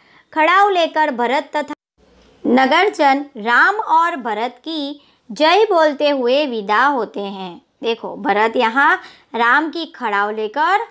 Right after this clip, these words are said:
अयोध्यावासियों के साथ विदा लेते हैं। चित्र में आप लोग देख सकते हो कि किस प्रकार भरत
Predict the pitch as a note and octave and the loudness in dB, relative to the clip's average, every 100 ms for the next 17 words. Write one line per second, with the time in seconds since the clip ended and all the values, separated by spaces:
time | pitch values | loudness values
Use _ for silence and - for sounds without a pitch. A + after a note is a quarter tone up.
0 | - _ - C4 D#4 F#4 F#4 F#4+ E4+ C#4 | -16 _ -4 0 2 2 2 2 2 0
1 | C4+ C4+ B3 A3+ F#3+ G3 - G3 G3+ D#4+ | -2 -6 -6 -6 -8 -10 -6 -2 0 0
2 | G4 - _ - A3+ A3+ C#4 D4 C#4 G3+ | -2 -8 _ -12 -10 -2 0 2 0 -4
3 | G3+ G#3 B3 G4+ A4+ G#3+ A3+ A3 F#3+ D#3+ | -4 -2 0 -2 -4 -10 -8 -6 -8 -14
4 | _ _ _ - - _ _ - C4 - | _ _ _ -20 -20 _ _ 0 2 2
5 | F4+ F4+ F4 D4+ C#4 C4 B3+ A3 G3+ - | 2 4 2 2 2 0 0 -4 -6 -6
6 | A3 - C4 C4+ D4+ D4+ C4+ C4+ C4 C4 | -12 -6 -4 -4 -6 -6 -10 -6 -6 -4
7 | C4 A#3 A3+ A3+ G3+ G#3+ C4 C#4+ - | -4 0 2 2 0 0 2 0 -2